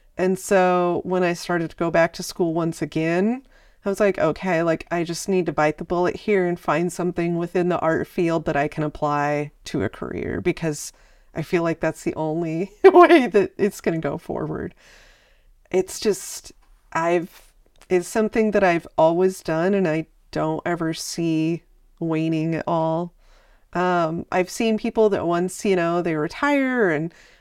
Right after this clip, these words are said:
"Oh, they used to do art when I was younger," or something like that. And then they retire and I encourage these people to do art again. And they're like, "Well, I don't know." No, just create. <laughs>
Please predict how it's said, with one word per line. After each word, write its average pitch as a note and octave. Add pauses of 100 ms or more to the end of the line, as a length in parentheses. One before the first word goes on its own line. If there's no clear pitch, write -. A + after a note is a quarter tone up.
"Oh, C#4+
they C4
used B3
to B3+
do A#3
art A3
when A3+
I A3
was G#3+
younger," G3
or F3
something G3+
like F3+
that. F#3
And F#3+
then F#3 (640)
they G#3+
retire G#3
and F#3+
I F3+
encourage G3
these F#3
people F#3 (380)
to -
do G#3
art A3+
again. G3
And -
they're G#3+
like, G#3
"Well, E4+
I A3+
don't F3+
know." E3+
No, D#4
just A3+
create. B3+
<laughs> -